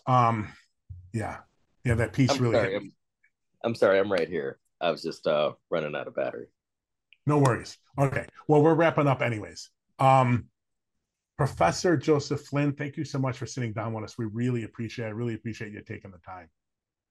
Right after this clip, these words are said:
Speaker 2: Oh, I, I really do appreciate the, uh, invitation, Tracy. And, uh, it's a wonderful show, and, uh,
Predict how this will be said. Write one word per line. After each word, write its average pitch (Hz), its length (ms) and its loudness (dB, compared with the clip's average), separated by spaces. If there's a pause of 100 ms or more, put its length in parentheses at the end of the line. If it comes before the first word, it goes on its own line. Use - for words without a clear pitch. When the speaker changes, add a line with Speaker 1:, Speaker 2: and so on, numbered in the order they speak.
(140)
Speaker 2:
Oh, 147 180 8
I, 101 280 4 (120)
I 104 100 0 (140)
really 107 220 0
do 90 380 -6
appreciate 85 560 -2 (100)
the, 80 260 4
uh, 76 160 -2
invitation, 73 540 -6
Tracy. 73 380 -4
And, 73 260 -2
uh, 76 240 0 (440)
it's - 120 -2
a 82 160 8
wonderful 90 420 2
show, 78 520 0
and, 73 480 -6 (400)
uh, 69 100 -4